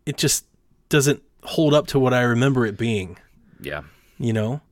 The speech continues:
Speaker 1: And I'm
Speaker 2: Mm-hmm.
Speaker 1: wondering, I'm worrying about that with Resident Evil three. I think the difference with Resident Evil three, or at least that's not the difference. It's not the right word. The hope that I have with Resident Evil three is it seems like it's a different game.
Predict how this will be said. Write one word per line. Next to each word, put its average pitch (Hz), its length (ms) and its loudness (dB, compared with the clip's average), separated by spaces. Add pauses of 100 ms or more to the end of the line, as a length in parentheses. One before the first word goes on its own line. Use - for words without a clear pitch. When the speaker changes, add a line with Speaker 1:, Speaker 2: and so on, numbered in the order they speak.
(160)
Speaker 1:
And 120 160 2
I'm 120 160 -2
Speaker 2:
Mm-hmm. 127 80 4
Speaker 1:
wondering, 139 400 4
I'm 123 180 0
worrying 135 480 4
about 107 260 0
that 107 140 -2
with 104 80 -2
Resident 104 340 -2
Evil 98 120 -4
three. 107 200 -4
I 113 80 -2
think 175 260 2
the 151 80 4
difference 156 440 0
with 131 120 -2
Resident 123 320 2
Evil 110 100 -2
three, 127 220 0
or - 20 -4
at 127 60 0
least 147 300 0 (160)
that's 127 240 -6
not 117 140 -2
the 113 80 0
difference. 101 380 -4 (720)
It's - 100 -20
not 113 140 -4
the 110 80 0
right 104 100 -2
word. 101 280 -6 (500)
The 135 220 0
hope 196 320 4
that 135 100 6
I 123 60 2
have 123 180 2
with 107 100 -2
Resident 110 320 0
Evil 101 100 -6
three 104 300 -4
is 101 100 -4
it 98 80 -8
seems 165 360 0
like 113 160 -2
it's 101 100 -8
a 107 60 -8
different 107 600 -4
game. 101 420 -6